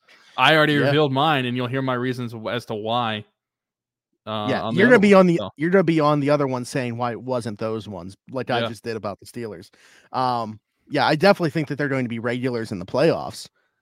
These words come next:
Speaker 2: I just, <sighs>
Speaker 1: The
Speaker 2: I think
Speaker 1: question
Speaker 2: they're
Speaker 1: is,
Speaker 2: one and done.
Speaker 1: uh, just so I'm clarified, the question is winning one game, right? Like, at
Speaker 2: The
Speaker 1: least for
Speaker 2: Ste-,
Speaker 1: the
Speaker 2: for the
Speaker 1: Steelers,
Speaker 2: Steelers,
Speaker 1: Steelers'
Speaker 2: it's winning one
Speaker 1: perspective, it's
Speaker 2: game.
Speaker 1: just winning one
Speaker 2: Yeah.
Speaker 1: game.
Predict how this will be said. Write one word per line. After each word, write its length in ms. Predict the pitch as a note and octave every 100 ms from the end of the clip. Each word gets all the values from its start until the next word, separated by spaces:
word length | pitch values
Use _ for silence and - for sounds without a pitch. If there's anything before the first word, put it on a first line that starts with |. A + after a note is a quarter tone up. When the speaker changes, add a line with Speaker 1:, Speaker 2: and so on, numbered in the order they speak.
| _ _ _ A#2
Speaker 2:
I 120 | C3
just, 380 | B2 A#2+ - - _ _ _ _ -
<sighs> 0 |
Speaker 1:
The 60 | - - - _ _ _ _ _ _ _ _ _ _ -
Speaker 2:
I 60 | B2+
think 60 |
Speaker 1:
question 320 | - F#3+ C3+
Speaker 2:
they're 100 | G#3
Speaker 1:
is, 40 | F3+
Speaker 2:
one 120 | B2+
and 100 | B2+
done. 180 | A#2 A#2 A2+
Speaker 1:
uh, 80 | G#2 C#3 -
just 200 | E3+ G#3
so 80 | A3+
I'm 180 | F#3+ D3
clarified, 440 | - D#3+ B2+ A#2+ C#3+
the 80 |
question 400 | C#3+ G3 G#3 F3
is 340 | D3+ C3 - -
winning 460 | B2 B2 D#3 D3+ A#2+
one 220 | C3 B2
game, 340 | A2+ A2+ G2 G2
right? 180 | A#2 - _ _ _
Like, 140 | F#3+ - _ _ _
at 60 | _ _ _
Speaker 2:
The 60 | D#3
Speaker 1:
least 180 | D#3 F#3+
for 120 | D3+
Speaker 2:
Ste-, 120 | C#3+
Speaker 1:
the 60 | E3
Speaker 2:
for 60 |
the 60 | E3
Speaker 1:
Steelers, 20 |
Speaker 2:
Steelers, 260 | - G3+ G#3+
Speaker 1:
Steelers' 160 | A3 F3+
Speaker 2:
it's 80 | -
winning 200 | F#3 E3+
one 100 | C#3
Speaker 1:
perspective, 260 | D#3+ C#3
it's 100 | B2+
Speaker 2:
game. 20 | B2+
Speaker 1:
just 160 | C3
winning 240 | C3+ C3+ A#2+
one 180 | A#2 G#2+
Speaker 2:
Yeah. 80 |
Speaker 1:
game. 80 | G#2